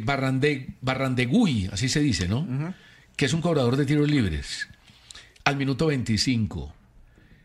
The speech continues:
Speaker 1: Eh, Hichazo se hace demasiado pegado a su palo derecho. Deja demasiado ángulo y este es un cobrador
Speaker 2: Tiene responsabilidad
Speaker 1: que
Speaker 2: Hichazo.
Speaker 1: chanflea la pelota. Tiene responsabilidad
Speaker 2: Sí.
Speaker 1: Hichazo. Además, me parece que está muy en la línea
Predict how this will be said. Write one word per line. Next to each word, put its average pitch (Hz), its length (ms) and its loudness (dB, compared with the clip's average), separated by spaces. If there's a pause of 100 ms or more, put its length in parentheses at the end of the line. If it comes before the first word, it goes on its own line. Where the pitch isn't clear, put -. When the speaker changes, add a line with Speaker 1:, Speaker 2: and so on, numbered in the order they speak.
(260)
Speaker 1:
Eh, 139 300 0
Hichazo 185 640 0 (280)
se - 180 -2
hace 143 200 0
demasiado 156 640 0
pegado 139 540 0 (140)
a 139 100 -2
su 127 240 -4
palo 151 280 2
derecho. 113 400 -2 (520)
Deja 160 240 2
demasiado 156 480 2
ángulo 196 360 2
y 135 80 2
este 131 160 0
es 135 80 -2
un 156 240 0
cobrador 139 440 2
Speaker 2:
Tiene 151 220 2
responsabilidad 131 560 2
Speaker 1:
que 113 60 0
Speaker 2:
Hichazo. 123 160 -2
Speaker 1:
chanflea 131 280 0
la 147 140 0
pelota. 123 480 -4 (120)
Tiene 185 340 0
responsabilidad 127 680 0
Speaker 2:
Sí. 160 40 0
Speaker 1:
Hichazo. 180 440 -2 (420)
Además, 139 240 0
me 165 100 0
parece 139 300 0
que 139 40 0
está 131 140 0
muy 151 180 0
en 151 60 0
la 147 100 2
línea 190 520 2